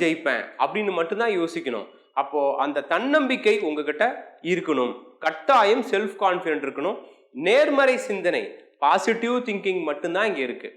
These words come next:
என்னால முடியுமா, எனக்கு இந்த வேலை கிடைக்குமா, இந்த வேலை கிடைக்காம போயிருச்சு அப்படின்னா எனக்கு எவ்வளோ ப்ராப்ளம் வரும் தெரியுமா அப்படின்னு மாரி தயவு செஞ்சு திங்க் பண்ணாதீங்க. பாசிட்டிவ் திங்கிங், என்னால முடியும்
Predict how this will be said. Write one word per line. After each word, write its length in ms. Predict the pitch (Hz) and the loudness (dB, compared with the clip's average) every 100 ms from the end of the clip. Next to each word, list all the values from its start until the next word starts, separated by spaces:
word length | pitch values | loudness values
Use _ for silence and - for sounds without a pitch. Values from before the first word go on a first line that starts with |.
| _ _ _ | _ _ _
என்னால 320 | 160 185 185 196 160 | -6 0 2 0 -2
முடியுமா, 480 | 165 175 151 127 123 107 - - _ _ _ _ - 190 | -4 -4 -2 0 0 -2 -6 -18 _ _ _ _ -4 0
எனக்கு 220 | 233 226 | 0 -2
இந்த 120 | 196 151 | -2 0
வேலை 180 | 160 175 156 | 2 0 0
கிடைக்குமா, 480 | 139 139 143 120 117 107 - _ _ _ _ | -4 -2 -2 0 -2 -4 -10 _ _ _ _
இந்த 100 | 180 196 | -2 4
வேலை 160 | 233 226 | 4 4
கிடைக்காம 400 | 175 180 202 196 190 | 0 0 0 0 -2
போயிருச்சு 320 | 156 151 156 156 | -2 -2 -2 -4
அப்படின்னா 300 | 131 131 151 170 - - 160 | -2 -2 -2 -2 -10 -6 -2
எனக்கு 180 | 165 143 | -2 0
எவ்வளோ 180 | 139 202 - 151 | 0 0 0 2
ப்ராப்ளம் 380 | 160 175 180 151 | 4 4 2 2
வரும் 200 | 143 139 | 0 -2
தெரியுமா 340 | 123 117 113 117 107 - _ _ | -4 -2 -2 -4 -6 -16 _ _
அப்படின்னு 260 | 139 214 190 | -4 -2 -2
மாரி 140 | 175 208 135 | -2 0 0
தயவு 200 | 147 196 | 0 -2
செஞ்சு 200 | 175 160 214 | -4 -6 -6
திங்க் 200 | 156 151 139 | -8 -6 -4
பண்ணாதீங்க. 420 | 120 113 110 139 220 - _ - | -4 -4 -4 -6 -6 -12 _ 0
பாசிட்டிவ் 500 | 156 202 247 202 233 226 | 4 4 0 -2 -4 -4
திங்கிங், 360 | 170 151 202 254 262 - - 147 | -6 -4 -4 -6 -8 -14 -4 -2
என்னால 320 | 160 156 175 254 - - | 2 2 2 0 -4 -6
முடியும் 360 | 135 165 160 | -4 0 0